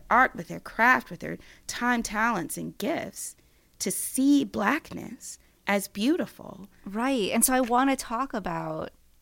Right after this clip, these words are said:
Speaker 2: evangelicals
Speaker 1: Mm-hmm.
Speaker 2: during the rise of the Black Lives Matter movement, um, during just this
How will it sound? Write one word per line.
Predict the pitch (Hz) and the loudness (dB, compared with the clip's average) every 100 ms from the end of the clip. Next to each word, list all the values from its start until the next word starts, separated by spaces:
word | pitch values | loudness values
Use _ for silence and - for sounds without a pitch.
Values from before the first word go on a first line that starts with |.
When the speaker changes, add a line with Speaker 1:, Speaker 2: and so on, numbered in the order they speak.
| _ - | _ -8
Speaker 2:
evangelicals | 190 185 170 160 147 160 - 147 - 185 190 | -6 -4 -4 -4 -4 -4 -4 -6 -4 -2 -2
Speaker 1:
Mm-hmm. | 185 170 165 151 160 | -4 -6 -8 -8 -4
Speaker 2:
during | 190 190 185 180 | -2 0 -2 -4
the | 170 | -6
rise | 165 170 175 160 151 160 180 - - - | -2 2 4 2 0 -2 -4 -6 -10 -8
of | 180 170 165 160 - - _ - | -2 0 0 -4 -14 -20 _ -10
the | 180 | -2
Black | 175 170 165 | 0 0 -2
Lives | 151 147 | -4 -2
Matter | 170 180 175 175 | -2 -2 -2 -4
movement, | 170 170 175 170 165 151 - - | -6 -6 -6 -6 -6 -8 -10 -10
um, | 170 151 156 | -8 -6 -6
during | 143 170 160 160 160 - - - - _ - | -6 -4 -4 -4 -6 -8 -18 -20 -20 _ -8
just | - 185 - - | -2 -2 -2 -4
this | 160 - 165 165 - - | -8 -4 -4 -2 -4 -6